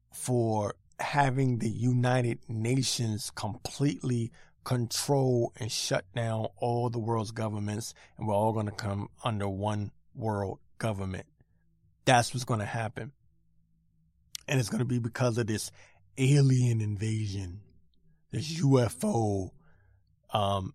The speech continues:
and that's the point. Listen, look at the timeline now.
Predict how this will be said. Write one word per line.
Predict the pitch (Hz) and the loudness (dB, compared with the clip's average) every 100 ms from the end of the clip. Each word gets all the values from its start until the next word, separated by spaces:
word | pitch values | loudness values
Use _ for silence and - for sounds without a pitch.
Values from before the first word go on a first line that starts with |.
| _ | _
and | 127 107 107 - | -2 0 -2 0
that's | 139 131 - | 2 2 0
the | 135 | -6
point. | - 147 127 113 | -2 0 0 -2
Listen, | - 135 123 101 - _ | -2 -2 -2 -6 -10 _
look | - 107 139 | -10 -6 -4
at | |
the | 127 | -4
timeline | - 165 170 131 104 98 | -2 -2 0 0 0 -2
now. | 98 92 95 | -4 -6 -10